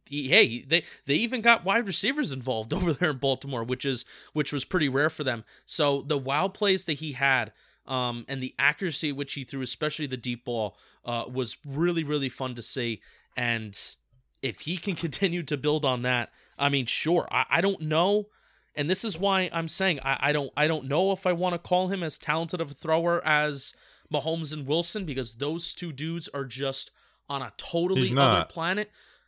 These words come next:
Speaker 1: But if, but if that part of his game can improve, because Bobby, I mean, the, the, the throws that he made in week one with the accuracy that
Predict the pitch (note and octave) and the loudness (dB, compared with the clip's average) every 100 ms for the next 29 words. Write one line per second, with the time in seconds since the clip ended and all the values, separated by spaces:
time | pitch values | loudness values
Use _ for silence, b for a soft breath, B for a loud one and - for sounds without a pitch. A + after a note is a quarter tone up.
0 | b _ _ - C#3+ E3 - F3 G3+ - | b _ _ -6 0 2 2 4 4 2
1 | - C3+ D#3 - F#3+ D3+ F#3 - - F#3+ | -8 0 0 4 2 2 -2 0 2 2
2 | F3+ D#3 B2 G3+ D#3+ - D3 B2+ - G#3 | 2 -4 0 0 0 -4 -4 -4 -2 0
3 | A#3+ D#3 D3+ - E3+ C#3 D3+ A#3+ C#3+ G#2 | 2 0 -4 -6 -4 -2 2 2 0 -4
4 | C3 A#2 - A#2 A#2+ B2 - C3+ D3+ E3 | -6 -8 -14 -16 -14 -16 -10 -8 -8 -2
5 | A#3+ D#4 F3 D3 G#3 D#3 F#3 G#3 B2 B2+ | -2 0 -4 -4 -6 -4 -4 -4 -6 -8
6 | C3 - D3+ G#3 A#2+ A#2 A#2 A#2 F3 - | -8 -6 -4 -4 -6 -8 -6 -2 -2 -2
7 | C#3+ - B2+ A#2 G#2+ | -6 -6 -6 -6 -8